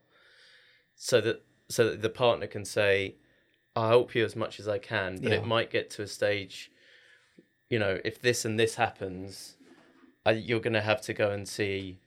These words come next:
Speaker 1: a counsellor
Speaker 2: Yeah.
Speaker 1: because I can't, I can't, this, this, you know, there's a limit to what I can do." But,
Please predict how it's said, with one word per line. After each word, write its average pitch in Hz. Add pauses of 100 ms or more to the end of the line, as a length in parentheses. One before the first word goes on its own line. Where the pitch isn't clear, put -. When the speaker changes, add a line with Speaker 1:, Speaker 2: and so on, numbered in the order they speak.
(140)
Speaker 1:
a -
counsellor - (120)
Speaker 2:
Yeah. 113
Speaker 1:
because 104
I 107
can't, 98 (500)
I 110
can't, 104 (140)
this, 113
this, -
you 107
know, 101
there's 101
a 110
limit 110
to 98
what 98
I 101
can 101
do." 101
But, 104